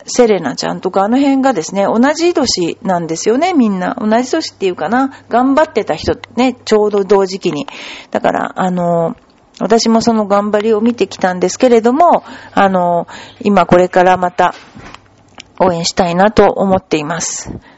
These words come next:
はい。それでですね、えー、次の話題なんですけれども、えーっと、レジェンズツアーっていうのが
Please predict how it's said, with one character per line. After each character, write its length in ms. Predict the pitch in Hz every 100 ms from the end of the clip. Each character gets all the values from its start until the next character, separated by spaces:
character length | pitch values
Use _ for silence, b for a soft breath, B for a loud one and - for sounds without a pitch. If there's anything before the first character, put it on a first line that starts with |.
| b
は 160 | 165
い。 120 | 190 - B B B B
そ 180 | - 233
れ 100 | 226
で 160 | 233 233
で 100 | 190
す 140 | -
ね、 300 | 202 208 - -
え 480 | 185 175 165 165 170
ー、 40 |
次 280 | - 208 220
の 100 | 190
話 120 | 175
題 180 | 180 180
な 140 | 190
ん 40 | 180
で 80 | 175
す 100 | -
け 120 | 180
れ 100 | 190
ど 80 | 220
も、 300 | 285 233 - B B B -
え 320 | 208 202 202
ー 40 |
っ 40 | - _ _
と、 260 | 196 196 -
レ 180 | 202
ジ 120 | 208 277
ェ 160 | 359
ン 60 | 359
ズ 120 | 339
ツ 220 | - 330
ア 140 | 277 202
ー 20 |
っ 40 | - _
て 140 | - 165
い 80 |
う 100 | 165
の 120 | 175 160
が 260 | 160 147